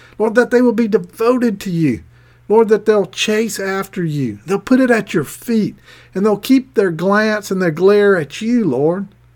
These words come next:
Lord, maybe there's one that doesn't have any idea what I'm talking about, other than they know they've never had that. Lord, I pray today that they would understand that they need you. They need a Savior.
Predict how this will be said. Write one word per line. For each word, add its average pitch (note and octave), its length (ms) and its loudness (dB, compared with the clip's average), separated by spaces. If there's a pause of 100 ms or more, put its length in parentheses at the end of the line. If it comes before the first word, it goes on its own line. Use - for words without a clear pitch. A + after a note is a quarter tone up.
(420)
Lord, F#3 180 2
maybe G3 200 4
there's F3 180 4
one F#3 220 2
that D3 100 4
doesn't F#3+ 180 4
have E3 260 0
any C4 260 -2
idea A3 300 0
what G3+ 120 0
I'm D#3+ 120 -4
talking F#3 280 -4
about, C3 260 -6
other A#3 180 2
than G#3+ 220 2
they F#3+ 160 4
know G3+ 280 4
they've E3 220 2
never A#3 460 0
had B2+ 300 -4
that. G2 280 -14 (760)
Lord, G3+ 180 4
I F3+ 60 2
pray G#3 340 4
today D3+ 420 2
that C3 160 -4
they E3+ 100 0
would F3+ 160 2
understand F#3 580 -4
that F3+ 120 -6
they G#3 160 -2
need C4 460 0
you. B2+ 160 -4
They D3 140 0
need A#3+ 200 2
a B3 80 0
Savior. A3 600 -2